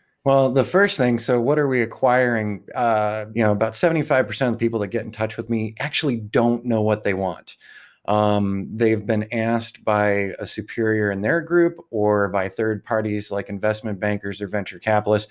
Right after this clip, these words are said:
that they wanna be able to track these projects. They wanna see that the companies are on time,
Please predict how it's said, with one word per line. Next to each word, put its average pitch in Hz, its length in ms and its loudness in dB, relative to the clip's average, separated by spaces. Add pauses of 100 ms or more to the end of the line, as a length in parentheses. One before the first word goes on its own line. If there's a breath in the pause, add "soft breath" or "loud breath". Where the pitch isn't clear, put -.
(420 loud breath)
that 90 120 2
they 117 100 6
wanna 120 200 6
be 117 100 4
able 107 140 2
to 101 80 -2
track 98 360 0
these 98 160 -4
projects. 127 540 0
They 110 100 0
wanna 104 260 0
see 104 200 -6
that 95 160 -8
the - 60 -20
companies 98 480 -8
are 98 100 -4
on 92 180 -4
time, 101 460 -2